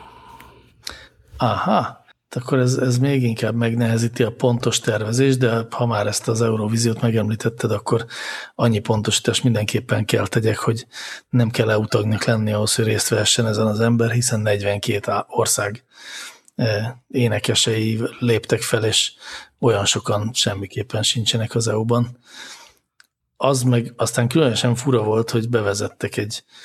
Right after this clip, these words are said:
vendégnemzet fogalmat, és Ausztrália is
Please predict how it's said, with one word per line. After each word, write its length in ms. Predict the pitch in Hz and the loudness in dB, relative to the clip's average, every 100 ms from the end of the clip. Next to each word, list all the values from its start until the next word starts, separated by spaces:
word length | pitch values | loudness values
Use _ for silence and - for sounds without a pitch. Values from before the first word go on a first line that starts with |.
| - - _ _ | -20 -20 _ _
vendégnemzet 920 | - 123 113 107 110 110 110 107 110 | 0 2 2 0 2 2 0 0 -2
fogalmat, 540 | - 117 110 107 110 113 | 0 0 2 2 0 0
és 140 | - | 0
Ausztrália 760 | 110 104 - 113 101 104 104 | 0 0 -2 0 0 0 0
is 460 | 104 - - - - | 0 0 0 -2 -10